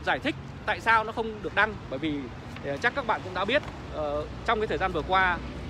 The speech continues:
ờ, ông, ờ, Phạm Nhật Vượng cũng như là công ty VinFast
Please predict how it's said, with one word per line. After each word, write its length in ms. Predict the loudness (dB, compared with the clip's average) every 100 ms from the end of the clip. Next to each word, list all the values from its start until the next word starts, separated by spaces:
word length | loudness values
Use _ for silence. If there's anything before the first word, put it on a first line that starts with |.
| -4
ờ, 260 | -4 -4 -2
ông, 140 | -2 -2 -2
ờ, 160 | -2 -2 -4 -6 -4
Phạm 120 | -2
Nhật 140 | 2
Vượng 200 | 4 4 2 -6
cũng 120 | -4
như 80 | 0
là 60 | 0
công 120 | 0
ty 120 | -4
VinFast 400 | -4 -4 0 0